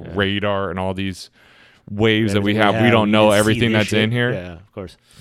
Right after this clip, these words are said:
Speaker 2: Which is crazy. And, you know, mm, I don't know this for a fact, but I could definitely see, like, the Egyptian government being like, "No, you can't fuck up our historical
Speaker 1: Fuck no.
Speaker 2: landmark. You can't
Speaker 1: Yeah.
Speaker 2: use these." So maybe that's what it, maybe it's that simple. So they go in, they find this area,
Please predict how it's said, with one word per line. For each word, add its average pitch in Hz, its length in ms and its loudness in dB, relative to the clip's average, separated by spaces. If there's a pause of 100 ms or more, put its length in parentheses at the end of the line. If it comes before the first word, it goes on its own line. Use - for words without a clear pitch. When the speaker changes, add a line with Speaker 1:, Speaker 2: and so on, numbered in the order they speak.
Speaker 2:
Which 107 160 -10
is 92 100 -14
crazy. 95 640 -6
And, 87 220 -6 (480)
you 110 100 -2
know, 107 140 0 (220)
mm, 107 240 -8 (100)
I 104 80 -2
don't 101 160 -2
know 98 100 -2
this 98 140 -4
for 98 120 -12
a 90 40 -10
fact, 92 380 -4
but 92 300 -2
I 95 120 -4
could 101 240 -10
definitely 101 320 -6
see, 98 220 -8
like, 90 180 -8
the 90 80 -12
Egyptian 90 460 -10
government 87 420 -8
being 90 140 -8
like, 85 160 -10
"No, 90 160 -8
you 87 100 -6
can't 82 220 -12
fuck - 200 -14
up 82 140 -12
our 85 80 -8
historical 98 400 -6
Speaker 1:
Fuck 101 180 -4
no. - 60 -
Speaker 2:
landmark. 90 400 -8
You 101 80 -8
can't 90 220 -8
Speaker 1:
Yeah. 90 80 -6
Speaker 2:
use 85 140 -4
these." 87 200 -10
So 95 260 -12
maybe 127 300 -2
that's 101 260 -4
what 92 140 -12
it, 87 240 -14
maybe 101 160 -14
it's 95 120 -18
that 87 200 -12
simple. 78 400 -20 (640)
So - 160 -6
they 104 140 0
go 110 240 0
in, 107 180 0
they 101 80 -2
find 98 320 -4
this - 300 -6 (120)
area, 98 580 4